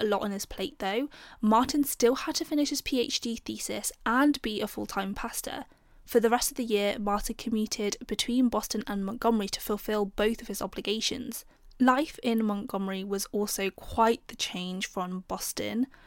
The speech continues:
Montgomery, Alabama was in the South, where segregation and racial injustice were particularly strong. And in Montgomery, Martin had quite the daily routine. He'd wake up at five thirty A M,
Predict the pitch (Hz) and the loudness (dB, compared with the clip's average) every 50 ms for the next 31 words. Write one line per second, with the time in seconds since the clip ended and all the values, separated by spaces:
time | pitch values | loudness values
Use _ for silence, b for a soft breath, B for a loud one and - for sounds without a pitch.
0 | B B B B B B 226 220 220 214 - 254 262 311 311 - 262 233 220 214 | B B B B B B 4 4 4 6 6 6 6 6 6 4 2 0 0 2
1 | 214 196 190 196 196 190 190 190 - - 196 185 185 190 - - - - - - | 2 2 2 2 0 0 -2 -2 -2 -4 -6 -6 -6 -6 -4 -4 -2 -2 -2 -2
2 | - - - - - - - - 214 220 202 196 202 190 196 - - 254 247 - | -2 -4 -8 -12 -14 -14 -8 -4 0 2 2 4 2 2 0 0 -2 -2 -2 -2
3 | 247 - 202 202 208 - - 220 208 208 202 202 196 196 202 - - 208 202 196 | -2 -2 -2 -4 -2 -4 -4 -4 -4 -4 -2 0 0 0 0 0 -2 -2 -4 -4
4 | 202 - - - 208 - - - 208 202 196 190 - - - - - - - - | -4 -4 -4 -4 -4 -6 -4 -2 0 0 2 0 -2 -4 -10 -10 -6 -4 -4 -4
5 | - - - - - - - 214 214 - - - 220 202 - 180 180 - 247 - | -4 -4 -4 -4 -6 -6 -8 -6 -4 -2 0 2 0 0 0 -2 -6 -8 -8 -8
6 | B B B B B B B B B 220 214 214 214 - - - 262 285 330 339 | B B B B B B B B B 4 4 4 2 0 -2 2 4 4 4 4
7 | 285 - - - - - - - - 214 208 196 214 - - 214 202 - 202 - | 0 0 0 -2 -4 -4 -4 -4 -2 -2 0 -2 -2 -2 -4 -6 -6 -6 -8 -12
8 | - - - - - 269 311 - - 302 269 247 220 214 208 214 233 208 208 202 | -14 -20 -12 -6 -4 -4 -2 -2 -4 -4 -2 0 -2 -2 -2 -6 -8 -8 -8 -8
9 | - - 220 247 254 254 - 233 b b b b b b b b - 226 214 208 | -8 -8 -8 -8 -8 -8 -8 -10 b b b b b b b b 0 0 2 4
10 | 208 220 269 269 - - 233 208 - - - 208 - - - 214 214 208 208 - | 4 4 4 2 0 0 -2 -2 0 2 0 0 0 0 -2 -2 0 -2 -2 -4
11 | 202 196 - - - 208 320 233 190 185 185 185 185 196 240 285 | -6 -6 -4 -6 -6 -6 -6 -4 -4 -4 -2 -4 -2 -2 -2 -2